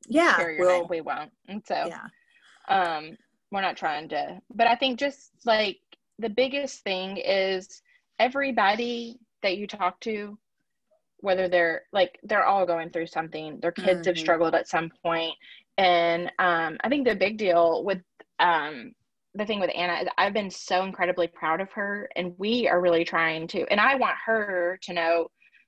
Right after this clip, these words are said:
Speaker 2: like, there's nothing to be ashamed of. Like, there's n-, and she now, she knows that and she owns it. And she
Speaker 1: Mm-hmm.
Speaker 2: has said,
Speaker 1: Mm-hmm.
Speaker 2: she's like, "I love it." She loves Miss Ashley. That's who she talks to. And Ashley is
Speaker 1: Mm-hmm.
Speaker 2: amazing. And she has such a gift.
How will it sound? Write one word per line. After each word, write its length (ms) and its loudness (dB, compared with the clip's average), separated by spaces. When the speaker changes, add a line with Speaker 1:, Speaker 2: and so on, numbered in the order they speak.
Speaker 2:
like, 340 0
there's 180 0
nothing 240 -4
to 60 -6
be 120 -2
ashamed 380 -4
of. 280 -2
Like, 360 0
there's 400 0
n-, 200 -2
and 160 0
she 240 -2
now, 580 0
she 180 -4
knows 300 -4
that 160 0
and 100 -8
she 180 -6
owns 300 -4
it. 220 0
And 140 -4
she 120 -4
Speaker 1:
Mm-hmm. 60 0
Speaker 2:
has 140 -10
said, 100 0
Speaker 1:
Mm-hmm. 40 -6
Speaker 2:
she's 240 -4
like, 220 0
"I 60 -10
love 200 -6
it." 200 -2
She 200 -2
loves 260 0
Miss 140 -6
Ashley. 400 -2
That's 200 -2
who 80 -6
she 160 -6
talks 340 -2
to. 280 2
And 200 -2
Ashley 340 -2
is 80 -4
Speaker 1:
Mm-hmm. 100 -6
Speaker 2:
amazing. 480 -4
And 160 -8
she 140 -4
has 160 -2
such 440 -6
a 40 -2
gift. 580 -6